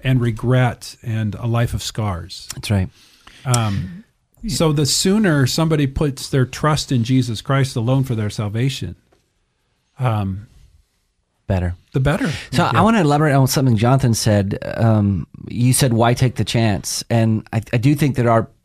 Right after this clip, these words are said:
Speaker 2: people who are listening who might kinda have that opinion, like,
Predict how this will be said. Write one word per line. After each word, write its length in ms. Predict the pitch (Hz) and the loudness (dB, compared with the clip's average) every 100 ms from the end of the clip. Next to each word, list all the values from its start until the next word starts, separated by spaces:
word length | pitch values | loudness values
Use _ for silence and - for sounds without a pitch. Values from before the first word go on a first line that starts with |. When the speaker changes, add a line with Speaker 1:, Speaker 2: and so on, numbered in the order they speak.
| _ _ - | _ _ -2
Speaker 2:
people 340 | 135 127 120 | 0 2 0
who 120 | 120 | 2
are 80 | 113 | 2
listening 680 | 104 123 - 117 101 101 101 _ - - - | 0 0 0 -2 -2 -4 -8 _ -20 -18 -2
who 100 | 123 | 0
might 300 | 127 123 - | 2 0 -4
kinda 260 | 139 131 | 0 2
have 300 | 117 127 127 | 4 4 2
that 140 | 120 113 | 2 2
opinion, 440 | - 123 123 113 | 2 0 0 0
like, 320 | 107 104 - | 0 -4 -6